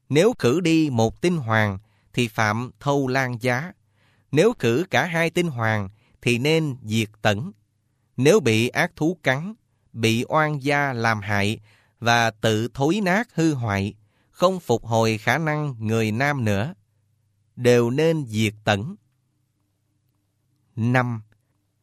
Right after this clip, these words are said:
Bấy giờ các tỳ kheo độ người tay chân bị chặt, cho thọ giới cụ túc. Các cư sĩ thấy, Cơ Hiềm nói: "Sa môn Thích Tử không biết người nào nên độ,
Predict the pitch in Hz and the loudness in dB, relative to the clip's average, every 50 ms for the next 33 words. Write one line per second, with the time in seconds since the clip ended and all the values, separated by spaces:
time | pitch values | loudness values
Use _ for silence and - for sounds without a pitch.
0 | _ _ _ _ _ _ - - 139 190 233 170 135 123 120 117 113 113 107 - | _ _ _ _ _ _ -4 0 0 0 2 2 2 2 2 2 0 0 0 0
1 | - 123 - - 120 120 117 110 - 147 147 156 156 156 139 131 123 107 107 117 | -2 -2 0 0 0 0 0 -2 -4 -4 -2 -2 -2 -2 -2 0 2 2 2 2
2 | 131 135 120 117 113 110 107 107 104 - 143 151 156 143 - 156 151 151 139 117 | 2 0 0 0 2 0 0 -2 -2 -2 -2 -2 -2 -2 0 -2 -2 0 0 0
3 | 110 110 107 107 - 107 104 101 - - _ _ _ _ _ _ _ _ - - | -2 -2 -2 0 0 0 0 -2 -4 -16 _ _ _ _ _ _ _ _ 0 2
4 | 139 143 139 139 - - 107 104 107 113 117 131 143 175 - - 113 104 98 107 | 4 4 4 2 2 0 2 2 2 2 2 2 2 2 0 -2 -2 -2 -2 -4
5 | - - 180 196 - _ _ _ _ _ _ _ _ _ _ _ _ - - 214 | -2 -4 -4 -4 -4 _ _ _ _ _ _ _ _ _ _ _ _ -2 0 0
6 | - - 185 185 175 - - 117 107 113 127 - - 147 151 180 226 247 _ _ | 0 2 2 2 2 2 0 -2 -2 -2 -4 -4 -4 -4 -4 -4 -6 -8 _ _
7 | _ _ _ _ - - 170 175 170 147 113 113 110 110 107 101 95 95 101 107 | _ _ _ _ -4 -2 0 0 0 0 0 0 2 2 0 0 -4 -6 -4 -2
8 | 113 113 123 160 180 - _ _ _ _ _ _ _ _ _ _ _ _ _ _ | -2 -2 -2 -4 -8 -10 _ _ _ _ _ _ _ _ _ _ _ _ _ _
9 | _ _ _ _ _ _ _ _ _ _ _ _ _ _ - - - 147 143 139 | _ _ _ _ _ _ _ _ _ _ _ _ _ _ -12 -4 0 0 2 2
10 | 135 135 139 139 131 123 - 214 _ - 113 107 104 120 180 208 - - 180 175 | 0 -2 -2 -2 -2 -4 -6 -6 _ -2 -2 -2 -2 -2 -4 -8 -6 -2 -2 -2
11 | 165 160 190 254 247 - 127 120 120 117 113 113 113 113 113 110 113 127 175 190 | -2 -2 -6 -6 -6 -4 -4 -2 -2 -2 -2 0 0 0 0 0 0 0 -2 -2
12 | 147 117 110 101 98 104 120 127 | 0 -2 -2 0 0 -2 -6 -8